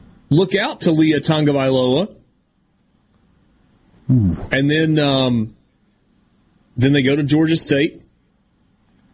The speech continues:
Speaker 1: Then they go to Columbia to take on South Carolina. And they stay in their weight class the rest of the way. utep, U A B on the road, F I U,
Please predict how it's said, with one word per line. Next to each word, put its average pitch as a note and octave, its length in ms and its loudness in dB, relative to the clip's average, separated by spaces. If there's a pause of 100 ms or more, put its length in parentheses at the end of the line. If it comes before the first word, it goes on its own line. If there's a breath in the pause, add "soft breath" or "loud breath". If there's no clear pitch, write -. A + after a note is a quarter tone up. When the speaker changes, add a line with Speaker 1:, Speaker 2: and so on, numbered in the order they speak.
(140)
Speaker 1:
Then B2+ 120 2
they C3+ 140 2
go C#3 400 0
to G3+ 80 0
Columbia F3+ 680 0
to D#3+ 60 -2
take D#3 260 -2
on D#3+ 140 0
South D3+ 360 -2
Carolina. C#3 520 0
And - 800 -10
they D#4 120 4
stay G#3+ 200 0
in G3 80 0
their F3 120 2
weight C3+ 220 0
class A#2+ 280 -2
the B2+ 100 0
rest A#2 200 -2
of - 40 -2
the A#2 60 2
way. G2+ 80 0
utep, F3 640 -2 (180)
U D#3 180 2
A F3 100 0
B E3 180 2
on D#3 120 0
the D3+ 80 2
road, C#3+ 380 2
F D#3 220 -2
I D#3 100 0
U, C#3 540 0